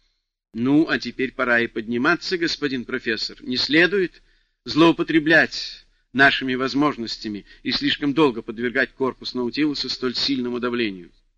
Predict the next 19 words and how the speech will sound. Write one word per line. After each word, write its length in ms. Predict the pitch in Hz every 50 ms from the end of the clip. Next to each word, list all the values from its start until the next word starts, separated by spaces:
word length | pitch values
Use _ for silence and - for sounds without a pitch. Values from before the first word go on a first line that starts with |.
| _ _ _ _ _ _ _ _ _ _ _ _ _ _ _
«Поднимитесь, 720 | 123 107 92 110 131 151 156 156 156 151 - 143 139 -
капитан», — 540 | - - 139 - 139 127 - 131 131 127 123 _ _ -
отвечал 440 | 120 120 123 117 - 127 123 117
я. 220 | 107 110 107 107 107 _ _ _ _ _ _ _ _ _ _ _ _ _ _ _ _ _ _ -
«Держитесь 600 | - 147 190 196 147 208 214 220 - 240 196 -
крепче». 560 | - 185 170 165 165 - - - - - - _ _ _ _ _ _ _ _ _ _ _ _ _ _ _ _ _ _ _ _ _ _ _ _ -
Не 100 | 113 123
успел 380 | 131 123 - - 196 214 220 202
я 120 | 208 196
вникнуть 460 | 170 180 196 196 160 - 131 110 -
в 80 | - -
смысл 460 | - 120 120 135 135 - - 104 -
предостережения 840 | - 107 113 113 117 113 - 110 107 113 110 104 120 117 104 95 92
капитана, 540 | - 104 - 104 - - 147 165 151 139 113
как 140 | 113 -
меня 280 | 120 117 120 139 151 139
свалило 720 | - - - 120 110 120 139 139 135 156 180 165 156 147
с 200 | 143 - - -
ног. 280 | 123 127 127 - -